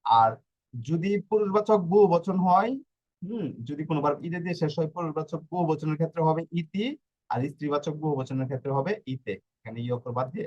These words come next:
এ অক্ষর যুক্ত করে দেবেন, তাহলেই হয়ে যাবে। ফর্মুলাটা মনে থাকবে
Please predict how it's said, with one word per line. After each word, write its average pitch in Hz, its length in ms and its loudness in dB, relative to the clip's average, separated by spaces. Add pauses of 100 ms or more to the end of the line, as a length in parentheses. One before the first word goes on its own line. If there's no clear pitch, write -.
এ - 80 -4
অক্ষর 120 240 -6
যুক্ত 127 220 -8
করে 117 120 -6
দেবেন, 151 240 -4
তাহলেই 107 320 -2
হয়ে 101 160 -4
যাবে। 90 120 -12 (840)
ফর্মুলাটা 196 440 8
মনে 226 160 6
থাকবে 226 180 2